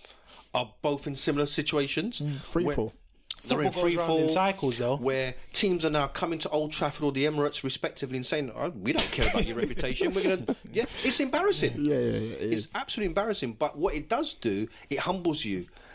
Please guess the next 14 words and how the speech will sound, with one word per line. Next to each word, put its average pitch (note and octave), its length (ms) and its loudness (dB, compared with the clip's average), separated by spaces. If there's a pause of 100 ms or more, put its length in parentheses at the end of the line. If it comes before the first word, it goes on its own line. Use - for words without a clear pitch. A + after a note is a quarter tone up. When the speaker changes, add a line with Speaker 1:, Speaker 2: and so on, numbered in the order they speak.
(220)
Speaker 1:
because B2 800 -2 (180)
it's - 140 2
a C3+ 60 2
cycle. C3+ 520 0 (120)
Speaker 3:
Mm-hmm. B2+ 360 -10
Speaker 1:
Now, D3+ 480 0 (120)
Arsenal C3+ 560 -2
and A2 200 -4
United A#2+ 320 0
have G#2+ 100 -6
been G#2+ 100 -8
replaced G#2+ 400 -4
by A2 100 -4
City B2 600 0